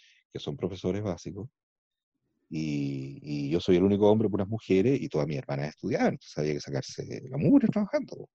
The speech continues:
¿de acuerdo? Y además estábamos luchando en el tema de la dictadura, es decir, además mi papá, bueno, estaba muerto de susto, porque estábamos en, estábamos en todos los frentes. Y además de eso, yo vengo de una familia muy fuerte, que si tú me, ustedes me permiten, breve nomás, para que me conozcan un poco más, ¿no?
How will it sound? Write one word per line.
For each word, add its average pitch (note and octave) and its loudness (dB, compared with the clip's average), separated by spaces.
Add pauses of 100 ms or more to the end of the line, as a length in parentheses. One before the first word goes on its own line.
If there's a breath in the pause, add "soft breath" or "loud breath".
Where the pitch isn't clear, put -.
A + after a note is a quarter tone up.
¿de E2+ -2
acuerdo? E2+ 2 (680 soft breath)
Y D2 4
además F2 8
estábamos A2+ 8
luchando C3+ 4
en A#2+ 4
el G2+ 0
tema A#2 4
de A2+ 2
la G#2+ 2
dictadura, B2+ -2
es - -4
decir, - -14
además D#2 -4
mi D2 -8
papá, D2 0
bueno, E2 -2
estaba D#2+ -2
muerto G2 0
de - -8
susto, A#3+ 4
porque D#2+ -6
estábamos A#2+ 6
en, F#2+ 0 (140)
estábamos E3 2
en C#3 -10
todos G3+ 8
los D3 0
frentes. - -2 (720 soft breath)
Y D3+ -4
además D3+ 4
de E3+ 8
eso, F#3+ 0
yo G#2 0
vengo A2+ -2
de A#2+ -6
una A2+ -6
familia A2+ -2
muy B2+ 6
fuerte, D3 0 (800)
que - -18
si - -12
tú E2+ -6
me, F#2+ 0
ustedes E2+ -6
me G2+ -2
permiten, F2+ -6 (160)
breve F2 6
nomás, E2 -8
para E2 -4
que E2 -6
me F#2 0
conozcan D3 4
un C#3+ -2
poco C#3+ 0
más, D#3+ 2
¿no? D#2+ -6